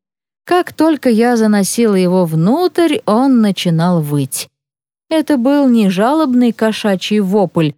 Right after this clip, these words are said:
знаменующий попранную свободу, а душераздирающий,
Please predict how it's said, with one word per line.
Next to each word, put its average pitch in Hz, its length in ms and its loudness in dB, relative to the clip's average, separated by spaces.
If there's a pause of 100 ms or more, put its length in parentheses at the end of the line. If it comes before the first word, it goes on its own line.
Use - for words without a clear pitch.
(120)
знаменующий 202 1000 0
попранную 175 720 0
свободу, 170 720 -2 (180)
а 160 260 0
душераздирающий, 175 1800 -2